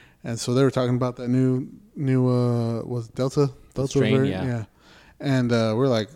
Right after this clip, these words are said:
Speaker 1: "Okay, cool." And, uh, but they're like, "Oh, yeah, the, everybody's saying that you should get the, the, uh, vaccine."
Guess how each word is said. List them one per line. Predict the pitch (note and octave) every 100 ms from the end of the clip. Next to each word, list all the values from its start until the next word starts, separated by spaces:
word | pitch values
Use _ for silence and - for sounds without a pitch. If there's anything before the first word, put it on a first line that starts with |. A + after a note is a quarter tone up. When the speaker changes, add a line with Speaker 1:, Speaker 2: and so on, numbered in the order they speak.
| - C#3+
Speaker 1:
"Okay, | B2+ - G#2 A#2 A#2+ -
cool." | C3+ A#2+ G2+ _ _ - _ _ _ -
And, | C3+ B2 A2+
uh, | A2+ A2 G#2 G2+ G#2 -
but | A2
they're | B2
like, | B2 A#2
"Oh, | D#3 F3+
yeah, | D3+ E3 A#2+
the, | A2 A#2 A2 G#2+ A2 - _ _ _ _ _ _ - - _
everybody's | D3 F3 C#3+ -
saying | D3+ C#3+
that | C3
you | C3+
should | C3+ C3+
get | B2 C3+
the, | - B2+ B2 A#2+ A#2 A#2 A2+ - G3 _ _
the, | B2 A#2 A2+ A2 A2 G2+ F#2+ -
uh, | A2+
vaccine." | A2 B2 - F3 D#3+ A#2